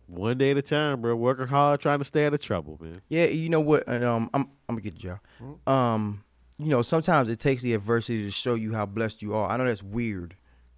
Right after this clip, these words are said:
Speaker 1: Well,
Speaker 2: right?
Speaker 1: that's
Speaker 2: Like, you know, it's
Speaker 1: facts.
Speaker 2: like, you know, you, you don't think about adversity being blessed, but at the same time, sometimes it takes that adversity to put stuff in perspective about what's important.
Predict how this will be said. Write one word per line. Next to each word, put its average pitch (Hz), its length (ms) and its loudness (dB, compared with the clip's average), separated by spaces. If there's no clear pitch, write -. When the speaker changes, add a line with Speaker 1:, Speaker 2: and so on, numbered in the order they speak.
Speaker 1:
Well, 82 140 -14
Speaker 2:
right? 104 240 -6
Speaker 1:
that's 95 200 -8
Speaker 2:
Like, 131 80 -6
you 151 60 0
know, 135 140 4
it's 127 100 2
Speaker 1:
facts. 117 180 2
Speaker 2:
like, 110 40 -8
you 120 100 -6
know, 101 160 -4
you, 107 260 -10
you 131 140 -2
don't 117 180 0
think 131 180 -4
about 110 220 -2
adversity 110 520 -2
being 104 260 -4
blessed, 107 340 -2
but 117 100 0
at - 40 0
the 113 60 -4
same 127 200 -4
time, 127 320 -2
sometimes 143 420 2
it 117 60 -6
takes 131 180 -2
that 117 160 2
adversity 113 520 -2
to 101 80 -8
put - 260 -4
stuff 123 320 -4
in 113 80 -2
perspective 104 500 -6
about 101 140 -4
what's 107 220 -6
important. 95 460 -8